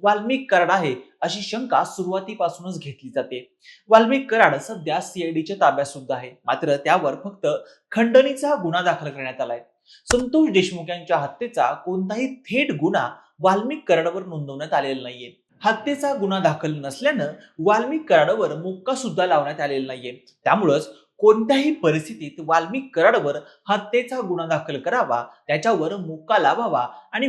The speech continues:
वाल्मिक कराडला फाशी मिळावी, अशी मागणी संतोष देशमुख यांच्या कुटुंबियांनी केली आहे.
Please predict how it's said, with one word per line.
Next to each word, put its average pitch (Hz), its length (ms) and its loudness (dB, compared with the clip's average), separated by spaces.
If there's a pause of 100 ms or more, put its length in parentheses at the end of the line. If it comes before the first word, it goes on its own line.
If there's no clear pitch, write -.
वाल्मिक 170 460 4
कराडला 185 400 4 (100)
फाशी 160 260 -4
मिळावी, 151 640 -2
अशी 208 320 0
मागणी 180 640 2
संतोष 233 560 2
देशमुख 180 400 0
यांच्या 180 260 -6
कुटुंबियांनी 147 560 -6
केली 127 200 -10
आहे. 120 240 -14